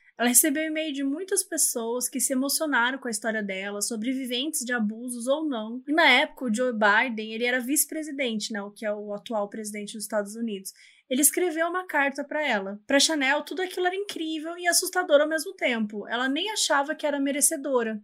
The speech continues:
E ela fala sobre isso no livro como o estupro acaba com o ego. No sentido que você perde a noção de quem você é. Uma pessoa que sobreviveu a um estupro, ela tá sempre duvidando da capacidade dela,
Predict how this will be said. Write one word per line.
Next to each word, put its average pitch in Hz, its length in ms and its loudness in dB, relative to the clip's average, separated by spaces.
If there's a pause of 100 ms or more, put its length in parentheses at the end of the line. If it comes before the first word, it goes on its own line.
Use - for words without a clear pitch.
(120)
E 262 100 6
ela 302 160 12
fala 311 240 6
sobre 240 280 0
isso 226 160 0
no 214 80 -4
livro 220 440 -4
como 254 560 -2
o 254 60 -4
estupro 262 400 -4
acaba 262 340 -2
com 294 180 -10
o 277 60 0
ego. 196 380 -2 (540)
No 254 100 2
sentido 277 400 0
que 294 140 -6
você 269 360 -2
perde 302 460 4
a 330 60 -4
noção 302 340 0
de 269 80 -4
quem 269 180 -6
você 269 300 0
é. 202 220 0 (180)
Uma 349 160 6
pessoa 330 320 4
que - 80 -4
sobreviveu 233 460 0
a 214 40 -4
um 208 40 -2
estupro, 233 400 -2
ela 254 100 0
tá 269 120 0
sempre 381 480 2
duvidando 269 380 0
da 262 80 0
capacidade 262 600 -2
dela, 214 420 -2